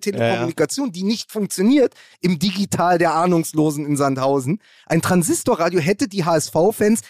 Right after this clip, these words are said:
Speaker 2: ja vor dieser letztgültigen, na, was ist das Gegenteil von Ekstase, vor dieser letztgültigen Tragödie einfach bewahrt, ne? Vor dieser
Speaker 1: Ja,
Speaker 2: großen
Speaker 1: ja.
Speaker 2: Trauer, weil sie ja dachten, in fucking Regensburg ist Sch-, Schluss.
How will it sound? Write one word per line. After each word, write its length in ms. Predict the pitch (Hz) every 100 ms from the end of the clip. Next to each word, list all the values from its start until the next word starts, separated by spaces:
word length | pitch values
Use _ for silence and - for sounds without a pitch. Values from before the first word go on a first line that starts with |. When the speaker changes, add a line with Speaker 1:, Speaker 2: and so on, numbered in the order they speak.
| -
Speaker 2:
ja 180 | - 160
vor 180 | 208 196
dieser 220 | 170 170 160
letztgültigen, 1120 | 151 240 - - - 190 226 208 208 196 190 _ _ _ _ _ _ _
na, 200 | - 143
was 100 | 151
ist 80 | 156
das 120 | 175
Gegenteil 320 | 151 220 202 175
von 140 | 185
Ekstase, 500 | 160 - 202 233 175
vor 120 | 160
dieser 220 | 156 165
letztgültigen 640 | 156 - - - 202 202 196
Tragödie 540 | - 160 135 208 202
einfach 280 | 139 165 156
bewahrt, 580 | - 131 135 240 - -
ne? 180 | 120 165 -
Vor 160 | 147
dieser 160 | 131 117
Speaker 1:
Ja, 60 | 135
Speaker 2:
großen 400 | - 165 247 277
Speaker 1:
ja. 40 |
Speaker 2:
Trauer, 340 | - - 208 131
weil 120 | 147
sie 100 | 175
ja 120 | 180
dachten, 460 | 143 202 - 254 285 _ _ _ _ -
in 160 | 160
fucking 380 | - 214 - 220
Regensburg 580 | 180 202 208 - 185 175
ist 120 | 143
Sch-, 200 | - - -
Schluss. 380 | - 330 -